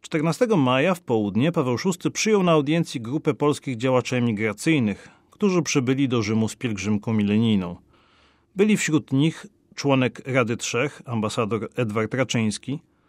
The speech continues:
członkowie egzekutywy Zjednoczenia Narodowego, panowie Czerwiński i Płoski, oraz były szef sztabu głównego, generał Stachiewicz.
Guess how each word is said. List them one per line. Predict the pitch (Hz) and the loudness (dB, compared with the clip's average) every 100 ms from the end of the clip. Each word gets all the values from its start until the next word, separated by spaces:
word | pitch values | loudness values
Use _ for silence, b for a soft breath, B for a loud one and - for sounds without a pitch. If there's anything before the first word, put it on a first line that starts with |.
| _ _ | _ _
członkowie | - 156 185 160 151 | 0 0 2 0 0
egzekutywy | 131 131 - 117 147 131 | -2 -4 -6 -4 -2 0
Zjednoczenia | 113 117 120 - 135 120 | 0 0 -2 0 0 2
Narodowego, | 113 110 104 107 117 107 98 | 0 0 -2 0 0 0 -2
panowie | 107 107 101 - | -2 0 -2 -8
Czerwiński | - 139 117 127 123 - 113 160 | -2 0 2 2 0 -2 -6 -8
i | |
Płoski, | - 123 104 - 104 131 - b b b - | 0 0 0 -4 -10 -12 -14 b b b -2
oraz | 180 160 - - _ | 2 2 0 -10 _
były | 127 131 151 131 | -2 2 4 4
szef | 131 127 - | 2 -2 -2
sztabu | - 131 123 | -2 0 0
głównego, | 135 180 139 117 110 123 - | 0 2 2 2 2 -2 -2
generał | 117 107 101 104 | 0 2 2 0
Stachiewicz. | - 101 - 95 85 - | -2 -6 -4 -6 -8 -14